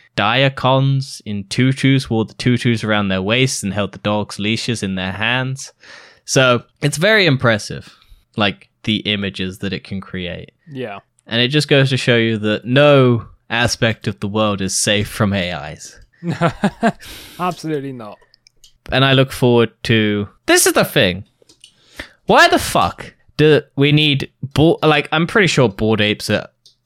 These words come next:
Speaker 1: artificially intelligently, like, created at this point, or they're just copy paste and then, um, changed the textures or the colors and stuff like that. But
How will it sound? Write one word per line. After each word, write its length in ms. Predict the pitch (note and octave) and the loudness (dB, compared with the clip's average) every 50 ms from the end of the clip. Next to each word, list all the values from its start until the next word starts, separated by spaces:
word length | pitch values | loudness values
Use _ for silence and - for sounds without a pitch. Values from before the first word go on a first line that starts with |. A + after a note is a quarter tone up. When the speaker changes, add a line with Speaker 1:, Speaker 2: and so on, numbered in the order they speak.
| _ _ _ - | _ _ _ -4
Speaker 1:
artificially 600 | C3 B2+ A#2 A2+ - - B2+ A2+ - - A2+ G#2+ G2+ | -2 0 0 0 0 0 0 0 0 0 2 2 2
intelligently, 1040 | F#2+ - A#2 A2+ A2 G#2+ G2 - - G2+ G2 F2+ - - F#2+ F#2+ F#2 F2+ - _ _ _ - | 0 0 0 0 0 -2 -4 -6 -8 -8 -8 -8 -8 -8 -8 -8 -8 -10 -12 _ _ _ -8
like, 220 | F#2+ F#2 F2+ - _ _ _ _ _ _ _ _ _ | -8 -8 -8 -8 _ _ _ _ _ _ _ _ _
created 520 | - - - B2+ A2 G2+ G#2+ G#2 A2+ A2 A2+ | -12 -6 -2 0 0 0 0 0 0 -2 -2
at 100 | G#2 F2 | -2 0
this 180 | A#2 A#2 A2+ | 0 -2 -2
point, 400 | - - - A#2+ A#2+ A#2+ - - - _ _ | -2 0 2 2 2 2 0 -4 -10 _ _
or 140 | - A#2 A#2+ | 0 0 2
they're 100 | A#2+ A#2 | 2 2
just 180 | A2+ B2 - - | 2 0 0 2
copy 320 | - C#3 B2 - A#2+ A#2 | 2 2 2 4 2 2
paste 440 | - - A2+ A2 A2+ A2 - - - | 2 0 0 2 0 0 -2 -2 -2
and 180 | A2 A2 G#2+ | 0 0 2
then, 340 | G#2 G#2 G#2 G2+ G2+ F#2+ - - - - - - - - - _ _ _ | 2 0 0 0 -2 -4 -8 -12 -20 -20 -20 -20 -20 -20 -20 _ _ _
um, 400 | - G#2+ G#2+ G#2+ G#2 G2+ G2 F#2+ F#2+ - _ _ _ _ _ _ _ _ _ _ _ _ _ _ | -2 0 0 2 2 2 2 0 -4 -8 _ _ _ _ _ _ _ _ _ _ _ _ _ _
changed 500 | - - B2+ A2 G#2 G#2 G2 - - - _ _ | -2 0 0 0 0 0 -2 -4 -8 -12 _ _
the 100 | - G2 - _ _ | -4 -4 -4 _ _
textures 640 | - - - G#2 - - - - - A#2+ A2 G2 G2+ | -6 -4 -4 -4 -4 -6 -8 -6 -2 -2 -2 -2 -2
or 100 | F#2+ F2+ | -4 -4
the 80 | G2 | -4
colors 540 | - - - - F#2+ G2 G2+ G#2+ G#2+ - - | -8 -6 -4 -2 -2 0 -2 -2 -4 -4 -4
and 100 | G#2+ G#2 | -6 -6
stuff 300 | - - G#2+ G2+ - - | -2 -2 -2 -2 0 -2
like 220 | A2 G#2+ - - | -2 -2 -2 -2
that. 280 | - G#2 G#2+ A#2+ - _ _ _ - - - - _ _ _ | -2 0 0 0 -2 _ _ _ -20 -20 -20 -20 _ _ _
But 360 | - E3+ E3+ D#3+ - - _ | 4 4 4 4 2 -2 _